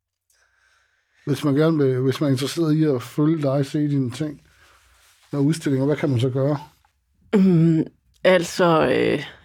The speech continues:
Speaker 2: jamen, som sagt, jeg har en åbning der den enogtyvende august
Speaker 1: Ja.
Speaker 2: inde på, øh, Galleri Ottesen.
Speaker 1: Og det er inde i byen City i København?
Speaker 2: Gothersgade over
Speaker 1: Gothersgade,
Speaker 2: for,
Speaker 1: ja.
Speaker 2: øh, Kongens Have.
Speaker 1: Ja, der kan man bare gå ind og se dine ting,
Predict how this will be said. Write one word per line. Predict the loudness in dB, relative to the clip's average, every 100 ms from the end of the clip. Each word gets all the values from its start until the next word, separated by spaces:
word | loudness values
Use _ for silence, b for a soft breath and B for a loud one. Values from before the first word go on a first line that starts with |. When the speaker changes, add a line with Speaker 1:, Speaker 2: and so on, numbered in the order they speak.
| -2
Speaker 2:
jamen, | 0 0
som | 0 0
sagt, | 0 -2 -2 0
jeg | 2
har | 4 2 -2 _ 0
en | 2
åbning | 2 2 0 0
der | 0 0 0
den | 0 0 2 0 -2 -6 0
enogtyvende | 2 2 -2 0 0 2 2 0 -2 -4 -4
august | -4 -2 -4 -4 -16 -18 -20 -16 -8
Speaker 1:
Ja. | -8 -8 -4
Speaker 2:
inde | 0 2 0
på, | -2 -2 0 0
øh, | 0 -2 -2
Galleri | -2 0 0
Ottesen. | 0 0 -4 -6 -6 -10 B B B _ -6
Speaker 1:
Og | 0
det | 2
er |
inde | 4 4 4
i | 4 2
byen | -2 -4 0 0 -2 -20 -20
City | -12 0 0 2 -2 -4
i | -8 0
København? | 2 2 2 2
Speaker 2:
Gothersgade | 0 0 -2 -2 0
over | 0 0
Speaker 1:
Gothersgade, | 0 0 0 0
Speaker 2:
for, | 2 0
Speaker 1:
ja. | 0 -2 -4
Speaker 2:
øh, | -6 -12 _
Kongens | -6 -4 -4
Have. | -2 -2 -2 -6 -6
Speaker 1:
Ja, | -6 -6 _ _ _
der | -2
kan | 2
man | 2
bare | 4 2
gå | 2
ind | 0
og | 0
se | -2
dine | 0 0
ting, | -2 -6 -8